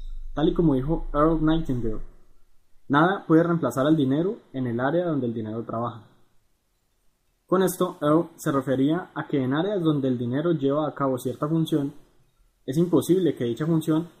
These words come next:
la realice alguna otra entidad como tal. Sin embargo,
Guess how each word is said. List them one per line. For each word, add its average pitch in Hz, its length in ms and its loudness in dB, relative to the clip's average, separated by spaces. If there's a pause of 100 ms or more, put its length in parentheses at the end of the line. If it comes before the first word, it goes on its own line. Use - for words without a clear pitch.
la 131 100 -2
realice 131 500 2
alguna 131 400 -2
otra 151 220 -2
entidad 156 360 -2
como 117 260 -8
tal. 110 260 -6 (920)
Sin 139 220 0
embargo, 131 420 2